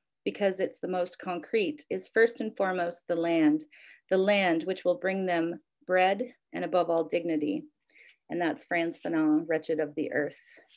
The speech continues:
So these are my two pillars. The other one, the other quote, "This time has come. The time has come.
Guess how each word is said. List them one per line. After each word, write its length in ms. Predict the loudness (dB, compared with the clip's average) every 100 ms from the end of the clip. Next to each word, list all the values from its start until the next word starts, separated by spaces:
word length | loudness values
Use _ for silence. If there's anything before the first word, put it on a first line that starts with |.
| _ _ _ -20 _
So 100 | -6
these 200 | -4 -2
are 60 | 0
my 140 | -2
two 200 | -2 -8
pillars. 640 | -8 0 2 2 0 -6 -16 -20 -20 -20 -20 -20 _
The 120 | 4 6
other 200 | 6 4
one, 420 | 2 0 -2 -8 _ _ _ _ 0
the 120 | 4
other 180 | 4 2
quote, 480 | 2 2 2 -4 -2
"This 220 | -2 -2
time 300 | -4 -4 -2
has 220 | 0 -2 -4
come. 540 | -4 0 0 -2 -6 _ _ _ _ _ _ -8
The 80 | -6
time 280 | 0 2 4
has 160 | 4 0
come. 480 | -2 0 0 -2